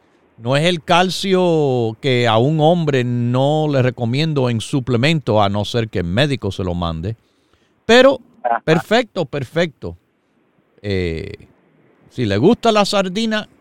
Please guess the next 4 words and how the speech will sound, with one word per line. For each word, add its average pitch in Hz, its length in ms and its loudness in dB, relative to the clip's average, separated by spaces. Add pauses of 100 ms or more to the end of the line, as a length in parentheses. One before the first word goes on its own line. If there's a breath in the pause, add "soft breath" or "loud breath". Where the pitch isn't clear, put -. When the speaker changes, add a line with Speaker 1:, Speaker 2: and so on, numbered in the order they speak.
(320)
Speaker 1:
coma 185 300 0
la 101 160 -4
sardina. 90 560 -8 (1700)
Speaker 2:
Ok. 123 300 -2